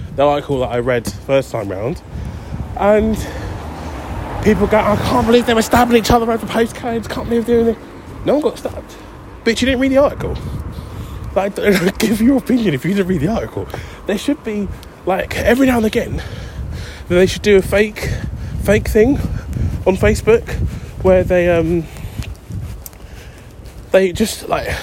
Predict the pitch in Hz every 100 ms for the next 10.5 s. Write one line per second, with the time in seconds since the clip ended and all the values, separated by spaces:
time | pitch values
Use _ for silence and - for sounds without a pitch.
0 | - 175 214 180 - 185 180 - 208 113
1 | 85 139 - - 104 156 - - - -
2 | - - 156 - - - - - - -
3 | 185 - - 165 165 165 - - - -
4 | - - 156 - 185 156 - 185 - 180
5 | 180 190 190 - - - 175 160 160 -
6 | - 190 175 - 160 170 139 135 143 139
7 | 135 - - - - - - - - 165
8 | 156 143 - 156 - - - - - -
9 | - - - - - - - 143 - -
10 | 160 143 135 131